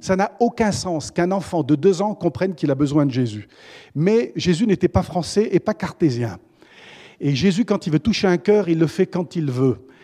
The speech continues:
Et ce garçon a rencontré Jésus. Et il n'a pas prié de nouveau cette prière de foi plus tard dans sa vie.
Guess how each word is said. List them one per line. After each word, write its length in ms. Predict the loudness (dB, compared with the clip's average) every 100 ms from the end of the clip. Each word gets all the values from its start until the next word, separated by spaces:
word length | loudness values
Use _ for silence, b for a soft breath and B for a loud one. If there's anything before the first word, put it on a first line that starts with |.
| b b b -6
Et 180 | -4
ce 180 | -2 0
garçon 360 | 0 0 -2 -2
a 100 | 0
rencontré 440 | -2 -2 -2 -2
Jésus. 360 | 0 -2 -4 -10 b b b
Et 80 | 2
il 40 |
n'a 100 | 2
pas 180 | 2 -2
prié 400 | -2 -4 -2 0
de 180 | 0 0
nouveau 380 | 0 0 0 -2
cette 280 | -4 -8 -10
prière 520 | -8 -2 0 0 -2
de 100 | -4
foi 420 | -2 -2 -2 -6 b b b -4
plus 160 | -2
tard 240 | 0 -2 0
dans 120 | -2
sa 140 | 0
vie. 260 | -2 -2